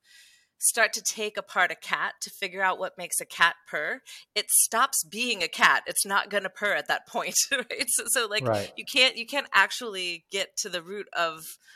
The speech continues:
Speaker 1: what you're trying to solve because you are dismembering the system.
Speaker 2: Yeah, and when you dismember it, you may see some stuff, but you won't see the thing working together.
Speaker 1: Exactly.
Speaker 2: Yeah.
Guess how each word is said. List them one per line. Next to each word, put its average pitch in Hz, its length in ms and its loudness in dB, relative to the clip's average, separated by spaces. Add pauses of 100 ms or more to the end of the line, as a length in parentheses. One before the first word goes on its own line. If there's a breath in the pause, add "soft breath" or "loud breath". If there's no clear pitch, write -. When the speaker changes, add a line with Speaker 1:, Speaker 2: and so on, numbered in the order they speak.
(160 loud breath)
Speaker 1:
what 190 180 -2
you're 190 100 -4
trying 185 220 -6
to - 140 -6
solve 190 480 0 (460 loud breath)
because 220 500 0 (680)
you 190 340 -12
are 190 60 -4
dismembering 170 600 -2
the 147 60 -10
system. - 360 -6 (960)
Speaker 2:
Yeah, 113 120 -2
and 127 220 0
when 120 160 4
you 117 80 4
dismember 127 600 0
it, 107 100 -6
you 123 100 -2
may 127 160 0
see 117 220 -4
some 127 280 -2
stuff, - 400 -4
but 113 120 -8
you 113 100 -6
won't 110 280 -6
see 107 480 -4 (800)
the 110 200 -6
thing 107 300 -6
working 104 340 -4
together. 104 480 0 (840)
Speaker 1:
Exactly. 92 400 -6
Speaker 2:
Yeah. - 60 -20